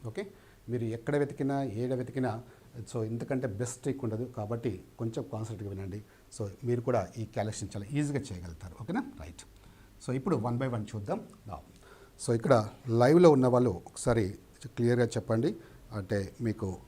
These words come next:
ఏమైనా డిస్టర్బెన్స్, వాయిస్ కానీ ఏమైనా డిస్టర్బెన్స్ ఉందో ఒకసారి చూడండి, ఆ, లైవ్లో ఉన్న వాళ్ళు. ఓకే, so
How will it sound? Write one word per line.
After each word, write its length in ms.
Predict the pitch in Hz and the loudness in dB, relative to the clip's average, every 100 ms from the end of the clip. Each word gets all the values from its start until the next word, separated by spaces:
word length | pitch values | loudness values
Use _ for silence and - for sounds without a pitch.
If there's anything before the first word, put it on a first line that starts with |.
| - | -8
ఏమైనా 240 | 120 107 104 | -2 0 0
డిస్టర్బెన్స్, 640 | 104 113 139 127 110 - | -2 0 2 2 0 2
వాయిస్ 340 | 110 110 113 | 2 2 0
కానీ 240 | - 101 101 | -2 -2 0
ఏమైనా 200 | 98 98 | -2 -4
డిస్టర్బెన్స్ 480 | 95 - 107 107 101 | -4 -4 -2 -4 -4
ఉందో 120 | 101 | -6
ఒకసారి 220 | - 92 101 | -6 -6 -6
చూడండి, 320 | 98 107 226 - - - - - - - - - - | -4 -4 -4 -8 -20 -20 -20 -20 -20 -20 -20 -16 -8
ఆ, 460 | 90 90 90 90 87 - - - - - - | -6 -6 -6 -8 -12 -18 -20 -20 -20 -12 0
లైవ్లో 300 | 127 131 131 | 6 8 8
ఉన్న 160 | 110 90 | 6 0
వాళ్ళు. 240 | 85 82 - - - | -6 -8 -14 -18 -14
ఓకే, 200 | 113 233 - - - - - - - - - - - - - - - - - - - - - - - - - - - | -4 -4 -4 -14 -20 -20 -20 -20 -20 -20 -20 -20 -20 -20 -20 -20 -20 -20 -20 -20 -20 -20 -20 -20 -20 -20 -16 -8 -4
so 340 | 101 92 | -2 -4